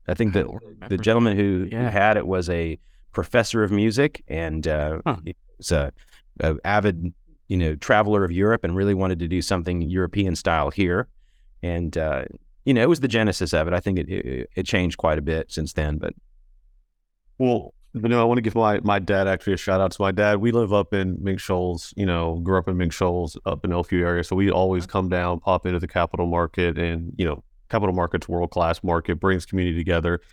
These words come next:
Speaker 3: and you guys are there. And he always gets the, the white chocolate mocha when he's there. It's like his, like, every, like, damn near every day.
Speaker 2: His go-to.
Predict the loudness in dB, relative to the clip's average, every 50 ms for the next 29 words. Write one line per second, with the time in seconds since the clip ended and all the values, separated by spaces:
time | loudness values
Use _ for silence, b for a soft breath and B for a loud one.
0 | b b b -4 -2 -2 2 4 4 4 4 2 2 4 4 4 4 4 4 4
1 | 4 4 4 2 2 0 0 0 0 -2 -2 0 2 2 4 2 0 -2 -4 -2
2 | 0 2 0 0 0 0 2 2 2 2 0 -6 -6 -4 -2 -2 -2 -2 0 0
3 | -2 -2 -2 -4 -6 -4 -2 -2 -2 -2 0 0 2 2 0 -2 0 -2 -2 -2
4 | 0 -2 -2 -2 0 -2 -2 -2 -4 -8 -4 -4 -2 0 2 0 0 2 2 0
5 | 0 0 -2 -2 0 0 2 2 2 2 2 2 0 0 -2 0 0 0 0 0
6 | 0 -2 0 0 0 0 0 0 -2 -2 -2